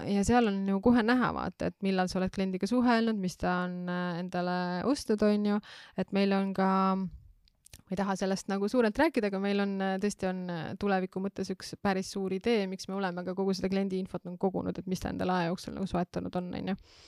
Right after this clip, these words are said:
Et, äh, et sealt nagu näeb hästi ja siis sa saadki vaadata ja, noh, hoiadki nii-öelda kätt pulsil, eks ju, et jällegi, kui inimene ei ole tükk aega käinud, siis, äh, äh, võtadki ühendust ja,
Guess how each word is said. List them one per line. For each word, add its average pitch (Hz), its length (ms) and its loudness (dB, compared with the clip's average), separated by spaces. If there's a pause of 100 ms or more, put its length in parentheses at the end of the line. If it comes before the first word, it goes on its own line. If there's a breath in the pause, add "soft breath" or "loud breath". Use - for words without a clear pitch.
(360 loud breath)
Et, - 420 -4
äh, 190 680 2 (100)
et 202 100 -4
sealt 208 300 0
nagu 196 240 -2
näeb 214 160 2
hästi - 480 0 (140)
ja 202 100 0
siis 202 160 -6
sa 220 140 0
saadki 202 200 -2
vaadata 190 460 -2
ja, 180 280 0
noh, 196 120 -2
hoiadki 214 400 2
nii-öelda 175 240 -4
kätt - 240 -6
pulsil, 233 340 0
eks - 200 -6
ju, 185 100 -2
et - 80 -4
jällegi, 185 380 0 (180)
kui 190 160 0
inimene 190 320 0
ei 190 40 2
ole 196 120 2
tükk 196 240 -4
aega 202 140 -2
käinud, 311 340 0
siis, - 400 -4
äh, 202 160 4 (800 loud breath)
äh, 214 240 2
võtadki 226 400 2
ühendust 190 480 0
ja, 185 140 2